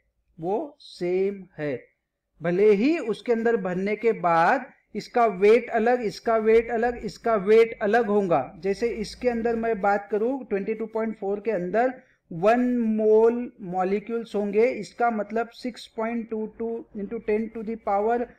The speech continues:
twenty three number of molecules होंगे, है ना। तो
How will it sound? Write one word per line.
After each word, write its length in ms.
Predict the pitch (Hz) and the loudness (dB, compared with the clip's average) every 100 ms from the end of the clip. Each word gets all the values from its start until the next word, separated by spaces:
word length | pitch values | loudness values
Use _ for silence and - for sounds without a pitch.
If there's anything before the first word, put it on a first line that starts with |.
| _ _ 202 | _ _ -2
twenty 440 | 214 214 - 240 233 | 0 -2 -4 -6 -4
three 200 | 220 240 170 - _ _ _ _ _ _ _ _ _ _ | -2 -2 -2 -8 _ _ _ _ _ _ _ _ _ _
number 320 | 160 185 190 | -6 -2 2
of 180 | 226 233 | 2 2
molecules 600 | 214 185 202 208 226 220 | 2 2 0 0 -4 -2
होंगे, 300 | 208 196 190 262 - _ - | -2 0 0 -2 -6 _ -6
है 40 | |
ना। 160 | 294 349 - _ _ | -2 -2 -6 _ _
तो 160 | 254 | 0